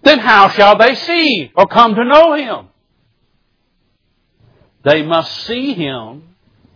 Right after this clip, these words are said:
in the things which he does. Isaiah reveals four ways in which people can see or understand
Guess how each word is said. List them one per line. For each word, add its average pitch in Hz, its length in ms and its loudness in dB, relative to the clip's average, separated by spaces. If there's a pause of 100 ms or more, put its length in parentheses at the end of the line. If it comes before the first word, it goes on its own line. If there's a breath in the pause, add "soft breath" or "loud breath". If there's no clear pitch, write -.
(280)
in 165 300 -2
the 156 260 -4
things 190 720 -4 (240)
which 139 220 -12
he 131 160 -12
does. 110 480 -10 (4000 soft breath)
Isaiah 214 540 0
reveals 202 560 -4
four 214 340 2
ways 147 640 -2
in 135 160 -10
which 180 180 -6 (360)
people 156 400 -8
can 139 240 -10
see 117 560 -16 (580)
or 139 180 2
understand 160 1200 -8